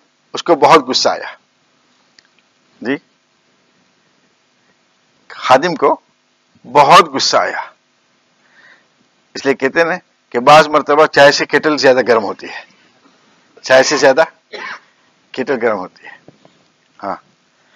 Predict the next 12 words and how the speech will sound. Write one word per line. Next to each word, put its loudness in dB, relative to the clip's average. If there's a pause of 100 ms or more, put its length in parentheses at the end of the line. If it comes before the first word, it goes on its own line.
(400)
और 6 (140)
पांच 4
जगह 4
पर 2
बात 4
महफूज 2
नहीं -4
होती -4
है, -16 (1200)
पांच 6
जगह 4
पर 0